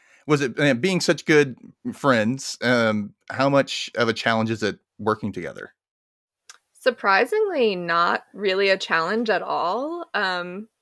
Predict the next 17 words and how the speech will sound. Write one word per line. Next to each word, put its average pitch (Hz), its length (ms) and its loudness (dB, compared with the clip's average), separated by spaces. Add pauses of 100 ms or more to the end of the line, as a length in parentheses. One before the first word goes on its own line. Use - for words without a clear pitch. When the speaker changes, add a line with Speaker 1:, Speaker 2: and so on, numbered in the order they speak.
(180)
Speaker 2:
which, 208 160 -2
like, 214 140 0
that 233 100 6
was 240 100 0
the 254 60 -4
thing 220 200 -2
I 175 80 -2
was 165 140 -4
worried 233 240 0
about 165 480 0
with 190 200 -6
the 185 80 -2
collaboration, 160 960 -4
um, 156 380 -8
in 196 180 -8
general, 185 720 -2
because, 175 640 -4